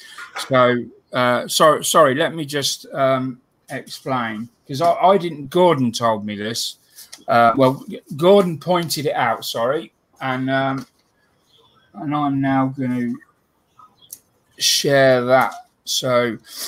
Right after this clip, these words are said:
so basically, with this kit, the paint schedule says, uh,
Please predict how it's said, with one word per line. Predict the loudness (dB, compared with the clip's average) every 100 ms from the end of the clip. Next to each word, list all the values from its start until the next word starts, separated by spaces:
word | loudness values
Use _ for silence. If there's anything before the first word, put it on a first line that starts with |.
| -14
so | -2 2 4
basically, | 4 2 0 -6 -4 0 0 -2 -12 _
with | 0 0 0
this | -6 -6
kit, | -8 -4 -4 -6
the | -16
paint | -4 -2 -2 -2
schedule | 0 0 0 -4 -4 -6 -8
says, | -8 -4 -4 -4 -8 -6
uh, | -2 0 -2 -4